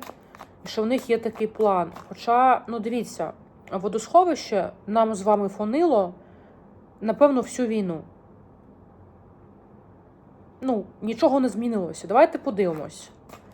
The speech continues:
чи справді росіяни планують обстрілювати Київське водосховище. Кажу зразу, що воно фонить.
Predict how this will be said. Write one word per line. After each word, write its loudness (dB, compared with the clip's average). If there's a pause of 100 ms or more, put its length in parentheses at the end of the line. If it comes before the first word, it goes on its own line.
(240)
чи -8
справді 2
росіяни -4
планують -6
обстрілювати -4
Київське -4
водосховище. -10 (1300)
Кажу 0
зразу, 2
що -4
воно 0
фонить. -10